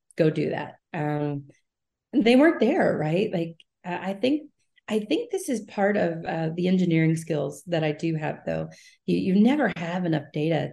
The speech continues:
to say what you should do. Rarely do you. Um, it comes down to, what is it showing me? How much do I know?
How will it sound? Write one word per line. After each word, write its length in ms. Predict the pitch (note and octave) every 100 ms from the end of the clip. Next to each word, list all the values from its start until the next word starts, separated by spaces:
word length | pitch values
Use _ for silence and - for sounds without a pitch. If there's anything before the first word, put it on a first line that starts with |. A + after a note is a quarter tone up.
| -
to 260 | - D#3+ D3+
say 260 | - D#3
what 220 | D3+ D3 E3+
you 80 |
should 260 | D#3+ E3 D3+
do. 180 | D3 C#3 - -
Rarely 420 | F3+ F3+ D3 D3
do 120 | D3 -
you. 280 | - D3+ D#3 -
Um, 480 | D#3 D#3 D3 D3 - _ _ _
it 160 | D#3+ E3
comes 260 | G3 B3
down 320 | A#3+ E3 E3 E3+ -
to, 360 | D#3+ D3+ D3 D3 _ _ _ _ _ _ _ _ _ _
what 340 | G#3 E3 F#3+ A#3
is 120 | B3+
it 140 | D4+
showing 400 | - F3+ E3 E3
me? 160 | E3+ E3
How 200 | C#3+ E3+
much 300 | G3+ G#3 F3
do 220 | E3 E3
I 140 | D#3
know? 500 | D#3 D3+ D3+ D3+ D#3+